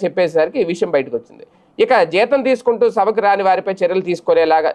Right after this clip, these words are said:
చర్చిస్తామని కూడా అయ్యన్న చెప్పుకొచ్చారు. దీనిపై పార్లమెంట్ స్పీకర్ కూడా లేఖ రాస్తాము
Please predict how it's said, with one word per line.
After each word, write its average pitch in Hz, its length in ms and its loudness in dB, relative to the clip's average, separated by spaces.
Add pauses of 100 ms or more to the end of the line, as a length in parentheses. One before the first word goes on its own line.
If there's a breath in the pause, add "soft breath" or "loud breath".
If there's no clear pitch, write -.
(120)
చర్చిస్తామని 170 580 -2
కూడా 190 140 0
అయ్యన్న 156 240 0
చెప్పుకొచ్చారు. - 460 -6 (300 soft breath)
దీనిపై 240 280 2
పార్లమెంట్ 220 440 0
స్పీకర్ 196 420 -2
కూడా 185 120 0
లేఖ 165 220 0
రాస్తాము 165 480 -2